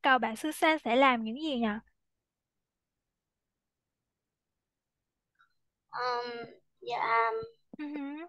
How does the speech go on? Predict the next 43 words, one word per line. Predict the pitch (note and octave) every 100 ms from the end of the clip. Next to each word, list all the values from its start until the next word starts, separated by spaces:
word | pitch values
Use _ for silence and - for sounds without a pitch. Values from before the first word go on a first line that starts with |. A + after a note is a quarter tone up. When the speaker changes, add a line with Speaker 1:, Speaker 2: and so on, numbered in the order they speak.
| _ _ _ _ _ _ - - -
Speaker 2:
ờ, | - A#3+ A#3 A#3 -
nhìn | - C#4 C4 B3+ A#3+ A#3 A3
và | A#3+ A3+ A3+ A3+ -
viết. | D4+ E4+ G4+ - _ _ _
Speaker 1:
À, | D4+ D#4 C#4+
đúng | B3 C4
rồi, | D#4+ F4 E4 A#3
read | D#4+ G4+ - - -
là | C4
đọc | B3 A#3
Speaker 2:
Nhìn | B3+
Speaker 1:
nè | B3+
Speaker 2:
và | A#3+
Speaker 1:
con. | C#4 C#4
Speaker 2:
viết | E4 - _ _ _ -
yes | D#4 E4 - - C4+
or | C4
no | B3+ B3 A#3
ạ. | G#3+ - -
Speaker 1:
Ừ, | D4 D#4 B3
đúng | A3+ C4
rồi, | E4 E4 C4+
nhìn | C4 C4
và | B3+
đọc | B3 A3+ C4
nha. | C#4 C#4+ D#4 - - - -
Nhìn | C4 B3+
và | B3+
mình | B3+ B3
đọc, | B3 A#3+ _ -
mình | C4
đọc | B3 -
thử | - A#3
cái | D#4 F4
dòng | C#4 A#3+
này | A#3+
nè. | A#3+ A#3+ A3+ -
Sau | C#4+
đó | C#4 C4 D#4
thì | D4
mình | A#3+
mới | A#3+ D4
viết. | C#4+ E4+